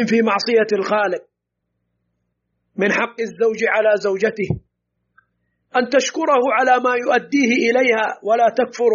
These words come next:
عشرته. وقد قال النبي صلى الله عليه وسلم: "لا ينظر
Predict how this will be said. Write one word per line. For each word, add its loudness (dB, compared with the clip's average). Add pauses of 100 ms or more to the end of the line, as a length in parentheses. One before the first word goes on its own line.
عشرته. 0 (1500)
وقد 0 (120)
قال 4
النبي -4
صلى 0
الله 2
عليه 0
وسلم: 0 (920)
"لا 2
ينظر 2